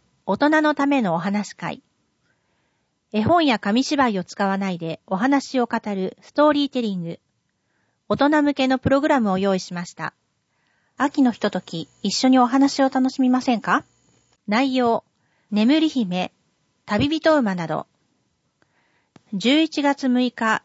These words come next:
月曜日、午前十時三十分から正午まで。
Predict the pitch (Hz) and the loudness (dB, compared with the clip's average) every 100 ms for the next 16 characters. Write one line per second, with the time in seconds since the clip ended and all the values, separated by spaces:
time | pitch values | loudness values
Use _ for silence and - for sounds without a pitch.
0 | _ - 202 - 262 262 208 175 - _ | _ -6 -6 -2 0 0 0 -6 -10 _
1 | _ - 294 285 220 175 240 254 180 220 | _ 2 2 4 0 -2 0 -2 -2 -2
2 | 254 269 277 208 180 175 170 - 302 269 | -2 -2 -4 -4 -6 -8 -10 -2 0 2
3 | 180 165 160 - | -2 -4 -10 -12